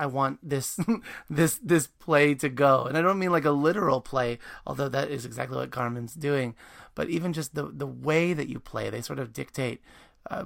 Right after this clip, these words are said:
my daughter constantly is like, "No, Daddy, this is, this is the way you have to be." <laughs>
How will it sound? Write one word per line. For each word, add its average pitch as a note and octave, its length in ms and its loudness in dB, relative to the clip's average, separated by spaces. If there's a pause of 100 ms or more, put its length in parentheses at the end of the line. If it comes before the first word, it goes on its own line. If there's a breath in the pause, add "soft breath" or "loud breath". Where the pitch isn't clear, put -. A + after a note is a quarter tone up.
my - 140 -6
daughter B2 340 0
constantly B2+ 460 -4
is A2+ 80 -10
like, A2+ 100 -10
"No, D#3 140 2
Daddy, G#2 220 -4 (100)
this C#3+ 180 -2
is, B2+ 220 -4 (340 soft breath)
this C3 300 0
is G#2 100 -8
the A#2 80 -4
way G#2 140 -4
you G2+ 80 -6
have A2 160 -8
to - 80 -12
be." - 340 -4
<laughs> - 60 -20